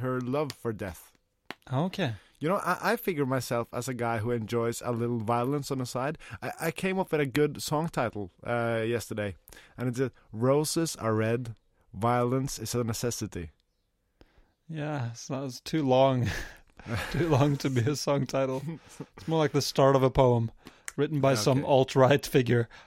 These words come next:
Speaker 2: Um, <laughs> so it's like the last thing you read on some incel's blog before he <laughs> shoots up,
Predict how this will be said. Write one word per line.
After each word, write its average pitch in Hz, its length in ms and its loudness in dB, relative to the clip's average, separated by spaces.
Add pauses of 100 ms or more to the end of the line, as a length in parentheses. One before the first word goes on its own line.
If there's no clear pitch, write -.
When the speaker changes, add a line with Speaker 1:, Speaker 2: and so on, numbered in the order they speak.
(140)
Speaker 2:
Um, 139 480 4
<laughs> - 40 -6
so 139 440 2 (720)
it's - 140 -2
like 151 120 6
the 147 100 6
last 139 280 8
thing 147 140 4
you 143 80 6
read 139 180 6
on 135 120 6
some 147 260 4
incel's 139 560 6
blog 131 380 8
before 131 300 6
he 156 180 6
<laughs> - 20 6
shoots - 420 4
up, 165 240 4